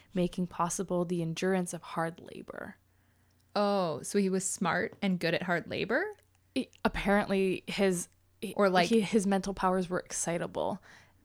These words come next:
Speaker 1: and enduring.
Speaker 2: Okay.
Speaker 1: Yeah.
Speaker 2: Nervobilious, in other words.
Speaker 1: In phrenology terms, since phrenology is no,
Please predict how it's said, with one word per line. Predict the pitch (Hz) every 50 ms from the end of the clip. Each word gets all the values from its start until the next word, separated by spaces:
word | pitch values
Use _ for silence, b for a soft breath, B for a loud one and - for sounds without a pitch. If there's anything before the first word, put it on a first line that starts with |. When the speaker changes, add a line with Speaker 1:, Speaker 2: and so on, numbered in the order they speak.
| -
Speaker 1:
and | - 185 170 175 180 - - _ _ _ _ _ _ _ _ _ _ _ _ _ _ _ _ _ _ _ _ _ _ _ _ -
enduring. | 202 185 175 170 165 160 160 - 117 - - - 208 196 - _ _ _ _ _ _ _ _ _ _ _ _ _ _ _ _ _ _ _ _ _ _ _ _ _ _ _ _ -
Speaker 2:
Okay. | 170 165 170 - 226 330 427 - - - -
Speaker 1:
Yeah. | 220 214 170 - - - b b b b b
Speaker 2:
Nervobilious, | 220 254 285 294 311 294 233 202 175 165 156 - - - - - - - - - _ -
in | 196 175
other | 160 - - - -
words. | - - - - - - - - - - - _
Speaker 1:
In | - 269 277 262
phrenology | - - 247 220 196 180 175 185 180 - -
terms, | - 170 170 160 165 175 180 - - - - - -
since | 240 - - 262 240
phrenology | - - 240 214 185 190 208 190 185
is | 170 156 -
no, | 185 180 170 170 175